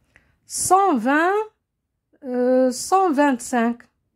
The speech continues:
Cent vingt-cinq. On écrit cent vingt-cinq.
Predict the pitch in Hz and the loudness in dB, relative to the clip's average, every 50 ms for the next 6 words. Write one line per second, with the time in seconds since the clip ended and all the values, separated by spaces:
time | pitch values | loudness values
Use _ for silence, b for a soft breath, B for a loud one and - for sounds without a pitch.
0 | _ _ _ _ _ _ _ _ _ _ _ _ _ _ _ _ _ _ _ _ | _ _ _ _ _ _ _ _ _ _ _ _ _ _ _ _ _ _ _ _
1 | - - - - 359 381 381 330 247 196 214 240 269 294 330 370 370 _ _ _ | -18 -10 -2 0 2 2 2 0 -2 -2 -2 -2 -2 -2 -2 -4 -8 _ _ _
2 | _ _ _ - - - 277 254 254 254 247 247 240 - _ _ _ _ _ _ | _ _ _ -18 -10 -4 -2 0 0 0 -2 -4 -6 -12 _ _ _ _ _ _
3 | _ _ _ _ _ _ _ _ _ _ _ _ _ _ _ _ _ _ _ _ | _ _ _ _ _ _ _ _ _ _ _ _ _ _ _ _ _ _ _ _
4 | _ _ _ _ _ _ _ _ _ _ _ _ _ _ _ _ _ _ _ _ | _ _ _ _ _ _ _ _ _ _ _ _ _ _ _ _ _ _ _ _
5 | _ _ _ _ _ _ _ _ _ _ _ _ _ _ _ _ _ _ _ _ | _ _ _ _ _ _ _ _ _ _ _ _ _ _ _ _ _ _ _ _
6 | _ _ - 320 320 320 294 262 240 233 - - - 247 269 311 403 - _ _ | _ _ 4 4 4 4 4 0 -2 -4 -6 -6 -4 -2 -2 -2 -2 -6 _ _
7 | _ - - - - - - 208 196 190 196 208 240 285 349 - _ _ _ _ | _ -16 -14 -14 -12 -8 -6 -6 -4 -2 -2 0 0 0 -2 -4 _ _ _ _
8 | _ _ _ _ _ _ _ _ _ _ _ _ _ _ _ _ _ _ _ _ | _ _ _ _ _ _ _ _ _ _ _ _ _ _ _ _ _ _ _ _
9 | b b b b b b b 214 202 196 202 226 226 220 214 220 220 233 247 277 | b b b b b b b -8 -4 0 2 2 4 4 2 2 2 2 2 0
10 | 311 392 415 | 0 -2 -4